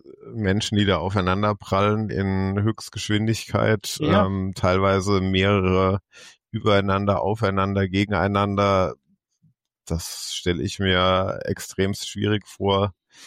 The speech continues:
Speaker 1: da alles zu sehen und alles kann nicht gesehen werden.
Speaker 2: Und das
Speaker 1: Und
Speaker 2: musst du drei
Speaker 1: theoretisch kannst
Speaker 2: Stunden
Speaker 1: du
Speaker 2: lang
Speaker 1: bei
Speaker 2: machen,
Speaker 1: jedem
Speaker 2: ne?
Speaker 1: Spielzug ein Holding pfeifen.
Speaker 2: Ja.
Speaker 1: Und, ähm, irgendwelche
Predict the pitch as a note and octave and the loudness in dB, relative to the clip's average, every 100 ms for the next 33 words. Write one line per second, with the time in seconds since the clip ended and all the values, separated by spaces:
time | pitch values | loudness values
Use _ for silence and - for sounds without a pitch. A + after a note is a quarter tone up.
0 | - - _ - F2 F#2 F#2+ F2 - G2 | -20 -20 _ -2 2 2 2 0 0 0
1 | G2 - F#2 F2 G2 A2+ A#2 F#2 B1+ F#2+ | -2 -4 -2 2 2 2 -2 0 2 2
2 | - F#2+ A2 A#2+ A2+ F#2+ G#2 G#2+ A2 G#2 | 2 0 0 -2 -2 0 0 2 2 2
3 | G2+ G#2 - F#2 D#3 - F#2+ F#2 C3+ C3+ | 2 2 0 0 0 2 0 2 2 2
4 | - D3+ C#3 G2+ G2 F#2+ F#2+ F#2+ G2+ A2 | 2 2 4 4 4 2 2 2 2 2
5 | G#2 A2 G#2+ _ _ - - - A2+ - | 0 0 -4 _ _ -16 -12 0 0 0
6 | A#2 G2+ G2 G2+ B2+ C3 B2 - A#2 B2 | -6 -2 0 2 2 0 -2 0 2 2
7 | B2 B2 A2+ _ _ _ - C#3 - _ | 0 -4 -6 _ _ _ -6 -6 -6 _
8 | - F#2+ F#2 F#2 F#2+ - F2 F#2 F#2 F#2+ | -8 -2 0 0 -4 -6 -4 -2 0 -2
9 | F#2+ D#2+ F#2 F#2+ F#2 G2 G2 F#2+ F2+ F#2 | -4 -4 -4 -2 0 0 0 0 2 2
10 | F#2 F#2+ | 0 -4